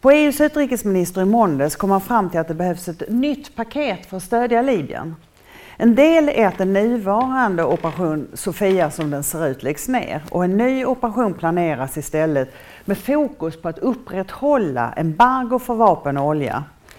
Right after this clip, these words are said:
Det är en bra inriktning och jag hoppas att vi kan ta beslut nästa tillfälle när frågan kommer upp. Även här så vill jag upprepa vikten av att man följer internationell rätt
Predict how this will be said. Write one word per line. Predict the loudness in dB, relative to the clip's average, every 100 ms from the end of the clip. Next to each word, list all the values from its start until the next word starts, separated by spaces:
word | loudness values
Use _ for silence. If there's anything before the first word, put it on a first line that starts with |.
| -20 -20 -2
Det | 0
är |
en | 2
bra | 6 6 6
inriktning | 2 0 -2 -2 -4 -2
och | -2
jag | 0
hoppas | 0 -2 -2 -2 -4
att | -4
vi | -4
kan | -4 -6
ta | -4
beslut | -4 -6 -2 -2 -2 -4 -12 -20 -20 -8
nästa | -4 -4 -4 -12
tillfälle | -8 -8 -8 -6 -6 -6 -10
när | -10
frågan | -8 -6 -6
kommer | -6 -6 -6
upp. | -8 -12 -20 _ _ _ _ _ -20 -20 -20 -20 -20 -2
Även | 2 2 0
här | 0 0 0 0
så | -4
vill | 0
jag | 2
upprepa | 0 0 -2 -2 -2 -2
vikten | -2 -2 -4 -6
av | -4
att | -6 -6
man | -6 -6
följer | 0 2 2 0 -4
internationell | -4 -4 -4 -4 -2 -2 -2
rätt | -2 -2 -2